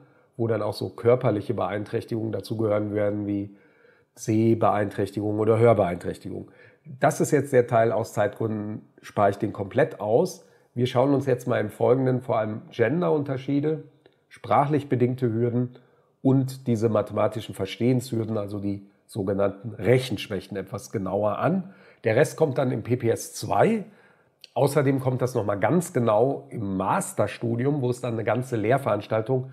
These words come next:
nur zum Thema Differenzieren und Fördern gibt. Wir fangen jetzt mal mit Gender an. Gender deshalb, weil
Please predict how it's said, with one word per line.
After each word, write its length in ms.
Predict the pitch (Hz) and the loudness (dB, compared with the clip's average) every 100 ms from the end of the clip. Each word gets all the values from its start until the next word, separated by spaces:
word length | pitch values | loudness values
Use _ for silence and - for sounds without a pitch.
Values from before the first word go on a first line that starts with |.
| - _ _ | -18 _ _
nur 400 | 117 127 190 214 | 0 4 4 4
zum 220 | 214 156 | 2 0
Thema 280 | 131 131 127 | 2 2 4
Differenzieren 680 | 117 117 113 101 - 120 117 | 2 -2 -6 -6 0 0 2
und 160 | 107 104 | -2 0
Fördern 440 | 98 87 82 92 | 0 0 -4 -12
gibt. 280 | 95 _ - _ _ _ - | -16 _ -20 _ _ _ 2
Wir 220 | 127 202 | 6 6
fangen 220 | 180 151 | 4 2
jetzt 200 | 135 131 | 2 2
mal 140 | 120 | 0
mit 160 | 113 117 - _ _ | 0 -4 -8 _ _
Gender 600 | - 117 123 117 95 73 | 0 2 4 2 0 -4
an. 240 | - 73 - _ _ _ _ _ _ - | -12 -20 -20 _ _ _ _ _ _ -4
Gender 540 | - 120 185 180 117 | 2 4 4 4 4
deshalb, 600 | 113 120 - 107 131 160 - _ _ _ | 6 4 2 0 0 -4 -14 _ _ _
weil 440 | 113 113 120 117 | 2 4 4 2